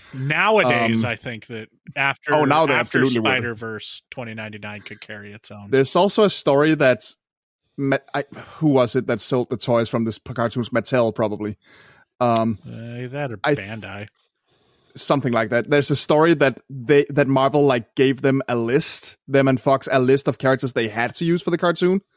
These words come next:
Speaker 2: 'cause they were trying to sell more toys of these characters. I have no idea.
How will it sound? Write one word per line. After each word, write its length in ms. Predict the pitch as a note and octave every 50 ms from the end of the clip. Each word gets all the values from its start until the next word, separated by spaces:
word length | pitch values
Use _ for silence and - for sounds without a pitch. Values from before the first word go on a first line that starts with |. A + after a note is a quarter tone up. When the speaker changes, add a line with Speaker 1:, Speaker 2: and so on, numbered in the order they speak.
| _ _ _ _ _ _ _ _
Speaker 2:
'cause 140 | - E3 C3+
they 40 | C#3
were 60 | B2+
trying 240 | B2 - - C3 C3+
to 80 | C3+ B2+
sell 220 | - C#3+ C3+ C3
more 180 | C3 B2+ C3 B2+
toys 320 | - - B2+ B2+ C3 B2+
of 60 | C3+
these 160 | B2 C3 B2 -
characters. 240 | - B2+ B2+ - -
I 100 | C#3 C#3
have 140 | C3 C3 A#2+ B2+
no 160 | C3 B2 A#2+
idea. 340 | A#2+ A2 G#2 G#2 G2 G#2